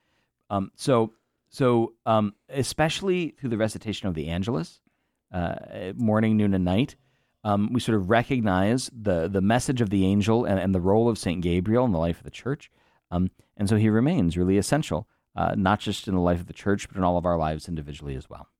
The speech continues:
The, the festival that we keep this week names explicitly Saint Michael, Saint Gabriel, and of course Saint Raphael, um, uh, who's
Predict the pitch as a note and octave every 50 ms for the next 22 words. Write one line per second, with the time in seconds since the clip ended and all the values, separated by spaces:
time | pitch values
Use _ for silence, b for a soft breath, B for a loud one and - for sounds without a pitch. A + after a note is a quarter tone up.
0 | _ _ - _ C#3 B2+ A2+ C3 A#2+ B2 B2 - - C#3+ F3 - - E3 C3 A#2
1 | A2 G#2 G#2+ G2+ G2+ - - A2+ G2+ - G2 - - F#2+ F#2+ F#2 F2 G2 G2+ G2+
2 | G#2+ G#2+ G2 G#2 G2 - - - A#2+ B2 C#3 - - E3 - E2+ G2 G2+ G#2 -
3 | B2+ A2 G#2+ A#2 G#2+ G2 G2+ G#2+ A2 - B2 B2 B2+ B2 - B2+ A#2+ G2 F2+ F#2
4 | F#2 F#2+ F2 F#2+ F#2+ F#2+ G#2 F#2+ G2+ G#2+ G#2+ - - G2+ F#2+ - - A2 F2 F2+
5 | A#2 C#3+ D#3+ D#3 - - G#2 D2+ C2+ - - _ _ _ _ _ - - F#2+ F2+
6 | F2+ F2+ F#2+ - F#2 F#2 F2+ F#2 G2 G2+ G#2 G#2+ A2 G2 F#2+